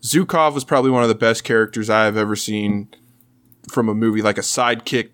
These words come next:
bad guy. Like, why was he really there to begin with? I don't know. You know, they didn't really do a very good job at the backstory, but we just know that this guy, he's got a hell of a nose, and he likes videotape and stuff, and,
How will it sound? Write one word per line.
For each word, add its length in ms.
bad 340
guy. 420
Like, 640
why 220
was 180
he 180
really 340
there 200
to 80
begin 360
with? 220
I 100
don't 180
know. 360
You 100
know, 200
they 260
didn't 240
really 180
do 180
a 60
very 200
good 180
job 240
at 80
the 80
backstory, 580
but 100
we 140
just 220
know 160
that 120
this 140
guy, 340
he's 100
got 140
a 40
hell 160
of 80
a 40
nose, 560
and 80
he 60
likes 240
videotape 800
and 100
stuff, 400
and, 280